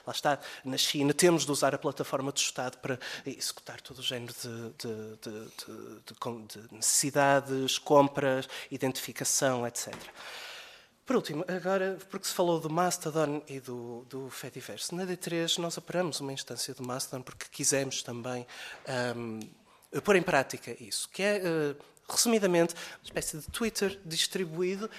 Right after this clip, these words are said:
em que em vez de haver um grande servidor, há vários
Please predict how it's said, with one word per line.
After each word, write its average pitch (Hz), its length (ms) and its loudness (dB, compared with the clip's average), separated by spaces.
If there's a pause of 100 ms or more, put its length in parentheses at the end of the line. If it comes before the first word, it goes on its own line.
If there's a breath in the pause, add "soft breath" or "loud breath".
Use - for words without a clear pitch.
(140 loud breath)
em 170 100 -2
que 190 100 0
em 175 60 4
vez 180 140 0
de 196 60 2
haver 180 120 0
um 185 120 2
grande 196 420 0 (280 loud breath)
servidor, 175 480 2 (220 loud breath)
há 147 120 -2
vários 143 680 -6